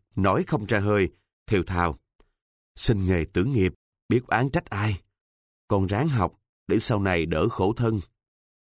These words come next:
Không bao lâu sau, khi vào nằm ở trung tâm Bài Lao, thì ba nó chết. Gánh nặng gia đình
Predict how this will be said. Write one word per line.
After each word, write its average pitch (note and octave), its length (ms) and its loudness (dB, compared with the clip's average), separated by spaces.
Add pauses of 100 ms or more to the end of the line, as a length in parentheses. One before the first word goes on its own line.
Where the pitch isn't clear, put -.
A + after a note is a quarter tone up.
(480)
Không G2+ 340 -2
bao G#2 100 2
lâu G#2 140 0
sau, G2+ 380 -2 (360)
khi B2 160 2
vào G2+ 140 0
nằm F#2 260 0
ở A2 80 -4
trung A#2 220 0
tâm F#2+ 240 0
Bài F#2 120 0
Lao, F#2+ 400 -2 (140)
thì F#2 240 2
ba F#2 200 0
nó G2+ 220 -2
chết. D3+ 220 0 (720)
Gánh D3 200 2
nặng F#2+ 240 0
gia G#2 80 2
đình F#2+ 280 0